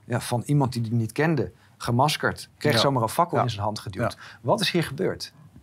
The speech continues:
Speaker 2: Negentien november was een hele bijzondere dag. De eerste keer dat je ook ziet dat, eh, on-, de livestreamers die altijd voor ons filmen.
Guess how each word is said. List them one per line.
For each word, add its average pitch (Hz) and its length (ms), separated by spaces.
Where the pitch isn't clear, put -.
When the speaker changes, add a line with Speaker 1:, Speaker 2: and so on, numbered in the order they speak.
Speaker 2:
Negentien 160 340
november 135 260
was 120 100
een 131 60
hele 135 120
bijzondere 107 360
dag. 120 220
De - 80
eerste - 300
keer 113 360
dat 117 180
je 120 80
ook 123 180
ziet 113 220
dat, 104 160
eh, 113 240
on-, 117 320
de 110 100
livestreamers 117 680
die 107 120
altijd 110 240
voor 107 120
ons 90 220
filmen. 80 420